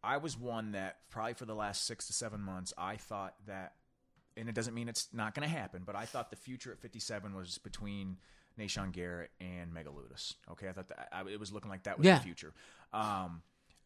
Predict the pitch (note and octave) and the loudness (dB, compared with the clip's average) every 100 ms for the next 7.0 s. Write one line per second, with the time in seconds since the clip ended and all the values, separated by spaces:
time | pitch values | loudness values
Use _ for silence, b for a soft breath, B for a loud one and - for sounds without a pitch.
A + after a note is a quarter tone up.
0 | - G2+ C3+ - C3 A#2 A#2+ A2 G2+ - | -2 0 0 -2 -6 -6 -4 -4 0 -2
1 | A2 G#2+ G2+ F2+ G2 G2 F#2+ F#2 G#2+ C3+ | -2 -4 -6 -6 -6 -4 -4 -4 -6 -8
2 | C3 B2 A#2+ - F#2+ F2+ F2+ F2+ - - | -8 -8 -4 -4 -4 -4 -6 -8 -12 -18
3 | G2+ F#2 F#2 G2 G2+ G#2 A2 G2+ F#2+ G2 | -12 -8 -6 -6 -6 -4 -2 -2 -4 -6
4 | G2+ F#2+ G2+ G#2 F#2 - F2+ F2 - F#2 | -6 -6 -4 -6 -8 -8 -8 -6 -6 -6
5 | F2+ F#2+ - A2+ - A#2+ A#2+ - A2 G2+ | -6 -6 -6 -8 -6 -6 -8 -8 -8 -6
6 | G2 F#2 F2+ - A2 - G#2+ G2+ E2+ | -4 -4 -6 -10 -10 -8 -8 -6 -6